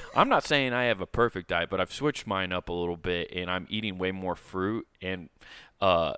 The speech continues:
Speaker 2: that's the big change, is I've been eating more fruit instead of, like, candy. <laughs> I've been,
Speaker 1: Mm.
Speaker 2: that's how I've been getting my sweet tooth taken care of. And by doing that and then doing what I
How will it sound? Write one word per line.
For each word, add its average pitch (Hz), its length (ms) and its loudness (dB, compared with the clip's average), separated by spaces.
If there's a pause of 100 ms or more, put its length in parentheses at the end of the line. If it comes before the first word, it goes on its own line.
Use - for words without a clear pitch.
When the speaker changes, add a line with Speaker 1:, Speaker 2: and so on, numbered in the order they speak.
Speaker 2:
that's 113 300 8
the 92 100 -6
big 87 220 -2
change, 76 320 -8
is 85 80 -14
I've 85 140 -6
been 95 160 0
eating 95 180 -6
more 90 160 -6
fruit 95 320 -6
instead 87 300 -8
of, 85 100 -10
like, 82 200 -6
candy. 101 560 -4
<laughs> - 180 -8
I've 185 140 2
been, 139 420 6
Speaker 1:
Mm. 127 160 6
Speaker 2:
that's 117 180 8
how 107 140 2
I've 98 100 -6
been 101 140 -8
getting 101 320 -2
my 92 100 -2
sweet 101 320 -10
tooth 110 220 -6 (100)
taken 113 300 0
care 123 260 2
of. 127 80 -2 (580)
And 104 340 2 (600)
by 113 240 6
doing 120 360 0
that 113 280 2
and 92 100 -6
then 101 120 -4
doing 107 280 0
what 101 140 4
I 92 120 6